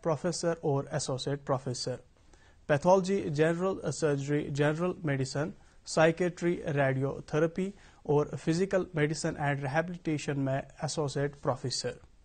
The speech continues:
माइक्रोबायोलॉजी, डर्मेटोलॉजी में प्रोफेसर और ब्लड बैंक के लिए प्रोफेसर रीडर। ख्वाहिशमंद उम्मीदवार दरख्वास्तें तीन सौ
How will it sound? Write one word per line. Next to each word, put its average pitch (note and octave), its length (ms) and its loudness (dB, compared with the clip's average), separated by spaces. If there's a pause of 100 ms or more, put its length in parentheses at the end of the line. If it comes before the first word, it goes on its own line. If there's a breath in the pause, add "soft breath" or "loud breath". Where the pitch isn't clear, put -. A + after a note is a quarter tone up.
(380 soft breath)
माइक्रोबायोलॉजी, F#3 800 4 (120)
डर्मेटोलॉजी F3 720 2
में D#3 200 2 (140)
प्रोफेसर E3 520 0 (280 loud breath)
और D3+ 240 6 (180)
ब्लड D#3 300 4
बैंक D#3+ 240 2
के D#3 100 0
लिए C#3+ 260 2 (120)
प्रोफेसर D#3 720 2
रीडर। C#3 400 2 (600 loud breath)
ख्वाहिशमंद F#3+ 440 6
उम्मीदवार F3+ 560 4
दरख्वास्तें F3 640 2
तीन F3+ 280 0
सौ F3 140 -2